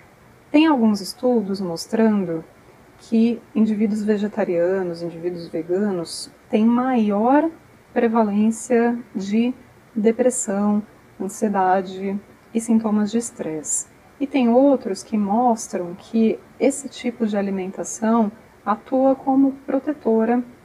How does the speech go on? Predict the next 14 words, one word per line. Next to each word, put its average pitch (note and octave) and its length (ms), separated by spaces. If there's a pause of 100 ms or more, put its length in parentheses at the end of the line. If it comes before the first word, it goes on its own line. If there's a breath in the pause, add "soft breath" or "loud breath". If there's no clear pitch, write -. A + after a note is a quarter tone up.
(1300)
contra C4 560 (320)
esses A3+ 360
transtornos A3 680
mentais. A3+ 800 (1080 loud breath)
Essa F4 380
heterogeneidade F#3+ 1080
nos D#3+ 180
estudos, E3 640
essa E3 200
diferença G3 640
entre F#3 220
os, D#3 100
os E3 380
achados, F3 800